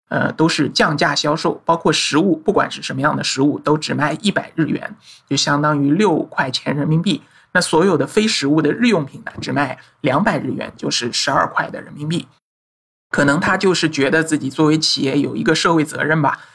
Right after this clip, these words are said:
就把这个救灾、防灾用的这些食品以及日用品呢，降价出售给这个当地的受灾的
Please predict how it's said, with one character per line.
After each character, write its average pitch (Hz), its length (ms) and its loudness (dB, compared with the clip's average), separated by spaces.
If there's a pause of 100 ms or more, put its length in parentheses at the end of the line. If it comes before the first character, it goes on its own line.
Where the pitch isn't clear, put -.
(160)
就 - 120 0
把 131 340 0 (100)
这 - 120 -8
个 - 200 -2
救 156 220 2
灾、 160 340 0 (240)
防 123 220 0
灾 160 360 0
用 156 140 0
的 135 80 -2
这 147 140 -2
些 143 420 0 (200)
食 139 240 0
品 135 320 -2
以 123 40 -10
及 143 160 -2
日 180 180 4
用 143 180 2
品 - 180 -10
呢， - 160 -12
降 151 240 0
价 143 180 0
出 147 200 -2
售 151 180 2
给 - 240 -8 (220)
这 - 100 -18
个 - 340 -12
当 151 220 2
地 160 100 2
的 - 80 0
受 151 200 0
灾 147 260 0
的 147 260 -2